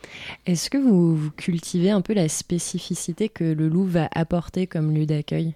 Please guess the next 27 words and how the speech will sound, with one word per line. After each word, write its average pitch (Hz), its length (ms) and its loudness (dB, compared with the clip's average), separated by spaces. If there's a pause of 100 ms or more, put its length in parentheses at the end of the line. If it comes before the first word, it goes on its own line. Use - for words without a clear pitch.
(100)
de 165 80 -2
ces 156 160 -4
spectacles, 170 480 -6
que 160 120 -8
ce... 156 340 -2 (400)
Parce - 160 -14
qu'on - 80 -2
n'est 156 100 2
pas 170 140 2
n'importe 165 340 0
où, 220 60 0
on 214 100 4
est 165 80 4
au 156 100 4
Louvre, 208 400 2
donc, 175 280 4
euh, 170 160 6
que - 160 -2
les, 165 320 4
que 180 120 -4
les 170 220 6
œuvres 185 220 6
d'art 190 260 4
qui - 140 -14
sont - 140 0
au 175 60 4
Louvre 196 280 2